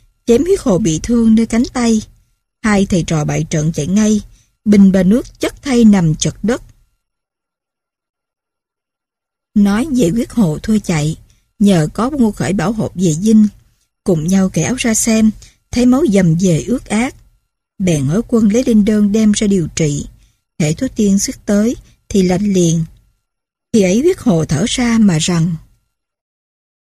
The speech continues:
"Thiết Bối đã trận tiền bỏ mạng, Ngân Gia lại bị Dương Lân Tiền bắt rồi,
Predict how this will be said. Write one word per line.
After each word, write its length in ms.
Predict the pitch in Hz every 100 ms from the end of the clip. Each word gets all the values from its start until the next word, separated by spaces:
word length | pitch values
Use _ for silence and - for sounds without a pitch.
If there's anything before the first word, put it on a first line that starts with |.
| _ _ _ _ _ _ _ _ _ _ _ _ _
"Thiết 220 | 190 -
Bối 260 | 226 220 294
đã 140 | 185
trận 200 | - 165 165
tiền 240 | 185 160 147
bỏ 120 | 165
mạng, 380 | 226 175 156 - - _ _ -
Ngân 240 | 226 208
Gia 200 | 202 196
lại 140 | 170 165
bị 160 | 156 190
Dương 220 | 226 220
Lân 200 | 226 226
Tiền 280 | 220 170 151
bắt 120 | -
rồi, 400 | - 190 151 170